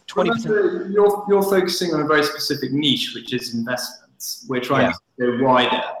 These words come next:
Speaker 2: for rentals and also service office rentals and across different sectors as well.
Speaker 1: Yeah. Okay. Okay. But what's interesting is we get about twenty percent of our traffic from abroad, and
Speaker 2: Okay.
Speaker 1: it, it, it, so, and it just, it's,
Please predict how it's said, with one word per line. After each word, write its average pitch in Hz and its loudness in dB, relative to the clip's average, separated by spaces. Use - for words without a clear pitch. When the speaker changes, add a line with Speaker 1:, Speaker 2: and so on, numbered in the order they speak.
Speaker 2:
for 117 -4
rentals 117 -4
and 123 0
also 117 0
service 123 0
office - -6
rentals 113 -4
and 113 -14
across - -8
different - -14
sectors - -8
as - -20
well. - -14
Speaker 1:
Yeah. 85 0
Okay. 95 -2
Okay. 85 -6
But 160 2
what's 214 2
interesting 123 -2
is 110 -8
we 156 -4
get 147 2
about 120 2
twenty 151 -4
percent 131 -8
of 117 -2
our 117 0
traffic 113 -8
from 110 -10
abroad, 92 -8
and 107 -2
Speaker 2:
Okay. 117 -8
Speaker 1:
it, - -10
it, - -6
it, 123 -10
so, 135 0
and 127 -4
it 127 -4
just, - -6
it's, - -8